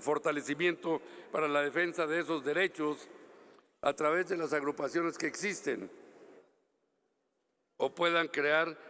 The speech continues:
gracias a la libertad y autonomía sindical que existe en nuestro país y las cuales fueron aprobadas por este Senado de la República en abril de dos mil diecinueve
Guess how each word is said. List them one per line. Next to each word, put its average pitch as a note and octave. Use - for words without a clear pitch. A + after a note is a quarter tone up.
gracias D#3
a C#3+
la C#3
libertad C3
y D#3
autonomía D3
sindical D3
que E3
existe F#3
en D3
nuestro C#3+
país D3
y E3+
las C#3
cuales D#3+
fueron D#3
aprobadas C#3
por D3
este E3+
Senado D3
de D#3
la C#3+
República D3+
en D3+
abril D#3
de D#3+
dos D3
mil D#3
diecinueve D#3